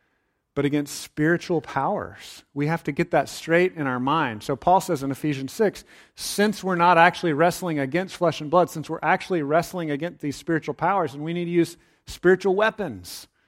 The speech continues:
So don't think that we're gonna fight for joy by punching somebody, right? <laughs> That's not how it's gonna work.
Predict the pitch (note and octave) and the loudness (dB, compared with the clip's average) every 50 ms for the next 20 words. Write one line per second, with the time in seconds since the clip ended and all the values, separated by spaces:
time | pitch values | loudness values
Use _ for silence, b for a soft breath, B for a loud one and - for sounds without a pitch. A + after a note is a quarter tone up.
0 | _ _ _ _ _ _ _ _ _ _ _ _ _ - - - F#3+ F3+ D#3 G3 | _ _ _ _ _ _ _ _ _ _ _ _ _ -8 0 2 2 2 4 4
1 | G#3 A3 G#3+ F#3+ - - - A3 A3 G#3 F#3+ F3+ F#3 - D3+ E3+ F3 D#3+ F3 F3 | 2 2 2 -2 -8 -4 0 2 2 2 2 -2 -6 -4 -4 -4 0 0 0 0
2 | F#3 E3+ D3+ B2+ - - - - F3+ F#3+ F#3+ F3 E3 - - - - - - D#3+ | 2 0 -2 -2 -4 -4 0 4 6 6 6 4 4 0 -6 -18 -12 -2 0 0
3 | D3+ B2+ A#2 - F#3+ G3+ A3+ A3 F#3 D3+ C#3 C#3+ D#3+ F3 F3 - _ _ _ _ | 0 0 0 4 8 10 10 10 10 8 8 6 6 4 2 -2 _ _ _ _
4 | _ _ _ _ - - D#3 E3 - - G#3 A#3+ A#3+ - A#3+ G3+ F3+ - G3+ F3+ | _ _ _ _ 2 4 4 4 4 4 2 2 4 4 2 0 2 2 2 2
5 | D#3 C3+ C3 A2 G2+ G2+ F2 G#2 C3+ D3+ F3 A3 C4 C#4 - - - - - _ | 4 4 2 2 0 -4 -6 0 6 8 8 8 8 6 4 0 -4 -6 -14 _
6 | _ _ _ _ _ _ _ _ _ _ _ _ _ _ - - F3+ F3 - G3 | _ _ _ _ _ _ _ _ _ _ _ _ _ _ -2 -2 -2 0 4 6
7 | G3+ G3+ F#3 F#3+ G3 G3 F#3 - - A3 G#3 G3+ G3+ A3+ C4 C4+ F#3 B2 - - | 6 8 10 8 8 8 8 4 2 2 2 4 6 6 6 6 6 2 0 -8
8 | _ | _